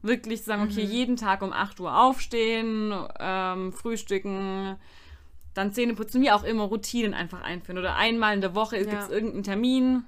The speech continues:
Speaker 1: als Routine, keine Ahnung, also
Speaker 2: Mhm.
Speaker 1: Routinen einzuführen. Das ist auch noch
Speaker 2: Ja,
Speaker 1: so eine
Speaker 2: das tut
Speaker 1: Idee.
Speaker 2: gut.
Speaker 1: Genau. Auf je-
Speaker 2: Ja, voll.
Speaker 1: Ja.
Speaker 2: Es gibt halt unterschiedliche Menschen. Es gibt so die Menschen, die total voll sind
Speaker 1: Mhm.
Speaker 2: mit,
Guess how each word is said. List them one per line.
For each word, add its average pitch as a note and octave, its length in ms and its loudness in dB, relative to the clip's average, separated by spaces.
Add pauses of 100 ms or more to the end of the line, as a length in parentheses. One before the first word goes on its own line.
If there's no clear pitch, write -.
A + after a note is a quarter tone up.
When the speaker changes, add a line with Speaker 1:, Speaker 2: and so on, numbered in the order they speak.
Speaker 1:
als - 240 -10
Routine, A3+ 640 0 (420)
keine G#3 200 0
Ahnung, E3+ 280 0
also F#3 160 -6
Speaker 2:
Mhm. G3 80 0
Speaker 1:
Routinen G#3+ 440 0
einzuführen. E3 760 -10 (580)
Das G3 140 -12
ist - 140 -16
auch F3+ 120 -6
noch G3 100 -2
Speaker 2:
Ja, G3 100 -4
Speaker 1:
so G3 60 -4
eine F#3 80 -6
Speaker 2:
das F3 140 -10
tut - 140 -12
Speaker 1:
Idee. F3+ 200 -8
Speaker 2:
gut. - 280 6
Speaker 1:
Genau. F3 420 -4 (400)
Auf - 80 -16
je- G#3+ 280 -4
Speaker 2:
Ja, B3 180 0
voll. C#4 220 0
Speaker 1:
Ja. G#3+ 220 -4
Speaker 2:
Es - 160 -4
gibt F#4 200 -2
halt D4 160 0
unterschiedliche C#4 720 -2
Menschen. B3 380 -6
Es G#3+ 160 -10
gibt C4 180 -6
so C4 80 -6
die A3+ 140 -4
Menschen, A#3+ 600 -4
die A#3+ 200 -4
total A3 480 -2 (280)
voll D#4 560 2
sind G#3+ 520 -2
Speaker 1:
Mhm. A#3+ 60 -2
Speaker 2:
mit, A#3 140 0